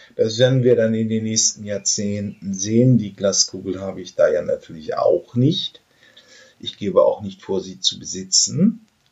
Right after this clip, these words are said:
Aber wir wollen erstmal die Geschichte chronologisch verstehen. Wir kommen am Ende nochmal zum, zum Thema der Börse,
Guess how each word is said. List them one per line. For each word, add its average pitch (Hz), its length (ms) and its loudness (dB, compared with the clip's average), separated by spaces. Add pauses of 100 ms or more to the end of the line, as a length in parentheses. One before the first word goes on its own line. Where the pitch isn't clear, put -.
Aber 113 380 4
wir 110 140 -2
wollen 139 200 4
erstmal 113 360 0
die 104 100 -6
Geschichte - 440 -2
chronologisch 101 800 2
verstehen. 113 460 -2
Wir 101 100 -2
kommen 98 280 -4
am 80 120 -8
Ende 113 300 2
nochmal 98 380 -2
zum, 87 400 -10
zum 87 260 -8
Thema 90 480 -2 (260)
der 87 280 -4
Börse, 113 580 0